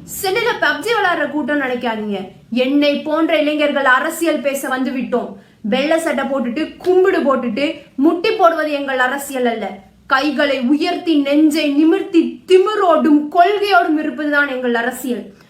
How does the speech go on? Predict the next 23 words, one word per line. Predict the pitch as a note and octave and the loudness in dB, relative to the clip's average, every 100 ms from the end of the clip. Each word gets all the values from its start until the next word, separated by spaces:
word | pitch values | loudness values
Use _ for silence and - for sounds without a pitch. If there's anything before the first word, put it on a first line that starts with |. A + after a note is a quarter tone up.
| _ | _
நேரடியாக | B3 C4 D#4+ E4 E4 D#4+ D#4+ | 0 2 2 0 2 2 2
வருகிறேன் | D4 D4 D4+ D4 C#4 | 0 -2 -2 -2 0
தாத்தா, | B3 A#3 A#3+ A3 - - | -2 0 -2 -2 -8 -4
என்னோடு | B3+ D4+ D#4+ D#4+ | 2 2 2 0
விவாதிக்க | C#4 D4 D4+ C#4+ C4 | 0 0 2 0 -4
நீங்க | C4 C4 B3 | -4 -4 -4
தயாரா? | A3+ A#3+ D4 B3+ C4 - - _ _ _ _ _ _ | -2 0 0 2 -2 -4 -14 _ _ _ _ _ _
ஐயா | - A#3+ C#4 C4+ | 0 2 2 2
நல்ல | C4 C#4+ E4+ | 0 2 0
கண்ணு, | D#4+ C#4 C#4+ | 0 -4 -2
ஐயா | C4 B3 B3+ | -2 -2 -2
ஜீவானந்த் | A3+ C#4 F#4 F4+ D#4+ D4 | 0 0 2 0 0 0
அவர்களின் | A#3+ F4 G4 F4+ | 2 0 -2 0
அரசியலை | D4 C#4 D4 D#4+ B3 | 0 0 -2 -2 -2
பாருங்க, | A3+ G#3+ G#3 G3 - _ _ | -2 -2 -4 -10 -14 _ _
அவர்களின் | - C#4 D#4 E4 D#4 - | -2 0 2 2 0 0
தூய்மையான | G#4 A4+ A4 F#4+ E4 | 0 0 -2 0 2
அரசியலை | C#4+ D#4 D#4 C4 | 0 0 -2 -2
பாருங்க, | A#3+ A3 G3+ F#3+ - _ - | -2 -4 -4 -10 -18 _ -2
அர்ப்பணிப்பை | A#3+ F4+ F4+ G4 F#4 C4+ | 0 0 0 -2 0 -2
பாருங்க, | G#3+ A3 G3+ F#3 - _ _ - | -2 -2 -4 -10 -16 _ _ -4
கொள்கைகளை | D#4 F#4 G#4 D#4+ C4 | 0 2 0 0 -2
பாருங்க. | G#3+ G#3 G3+ G3 | 0 -2 -2 -8